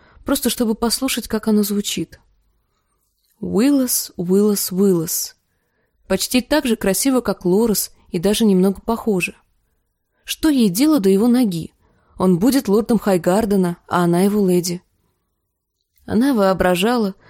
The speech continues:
как они сидят вдвоем в саду со щенятами на коленях или плавают по Мандору, слушая пение под звуки лютни. «Если я подарю ему сыновей, он, быть может, полюбит меня». Она назовет их Эддардом, Брандоном и Риконом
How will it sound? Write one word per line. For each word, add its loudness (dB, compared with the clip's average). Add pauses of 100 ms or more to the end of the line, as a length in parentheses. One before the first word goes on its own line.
(200)
как -2
они 2
сидят -2
вдвоем 0
в -6
саду -2
со -8
щенятами 0
на 0
коленях -2 (440)
или 0
плавают -2
по 0
Мандору, 0
слушая -4
пение 0
под -4
звуки -8
лютни. -10 (760)
«Если 2
я 2
подарю 0
ему 4
сыновей, 2 (340)
он, 2
быть -2
может, 0
полюбит 0
меня». -2 (760)
Она 2
назовет 2
их -4
Эддардом, -2
Брандоном 0
и 2
Риконом -2